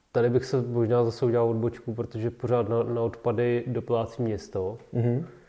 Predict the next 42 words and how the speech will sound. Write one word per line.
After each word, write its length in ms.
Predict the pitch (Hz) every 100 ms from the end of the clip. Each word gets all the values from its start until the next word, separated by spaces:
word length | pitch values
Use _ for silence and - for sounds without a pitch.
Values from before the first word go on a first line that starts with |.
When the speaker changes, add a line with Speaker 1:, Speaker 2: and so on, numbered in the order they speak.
| _ _ _ 117
Speaker 1:
že, 440 | 107 107 107 104 107 120 117 104 110 104 101 - _ _ _ _ _ -
eh, 60 | 123
ono 160 | 113
se 100 | 104
to 120 | 113 110
totiž, 300 | 117 - 107
že 180 | 117
jo, 100 | 123
zvyšovalo, 800 | 110 95 92 104 101 98 95 98 120
Speaker 2:
Mhm. 260 | 117 123 -
Speaker 1:
ten 220 | 104 104
min-, 240 | 104 104 - 110 117 - - -
že 80 | 101
v 120 | -
tom 200 | - 98 90 - - _ _ _ - - -
teďka 320 | 101 - 107
Speaker 2:
No, 80 | 110
Speaker 1:
jako 120 | 127
Speaker 2:
no, 360 | 117 101 104 98
Speaker 1:
v-, 40 |
Speaker 2:
na 60 | 110
Speaker 1:
na 60 | 113
Speaker 2:
těch 80 | 113
Speaker 1:
začátku 460 | 120 120 117 123
Speaker 2:
sedm 100 | 113
set 80 | 95
padesát, 140 | - 101
Speaker 1:
roku. 120 | 120
Speaker 2:
no. 200 | 107 110 - - -
Speaker 1:
A 380 | 107 107 101 104
takže 240 | - 101 101
samozřejmě 360 | 117 104 107
spousta 340 | 101 117 104 117
lidí, 440 | 110 104 110 110
eh, 520 | 110 110 107 107 - - - - - - _ -
s 400 | - - - -
tím, 160 | - 110
jak 140 | 107
si 80 | -
nebyla 280 | 107 104 110
spokojená, 640 | 104 - - 110 104 104 104
ale 460 | 107 110 107 107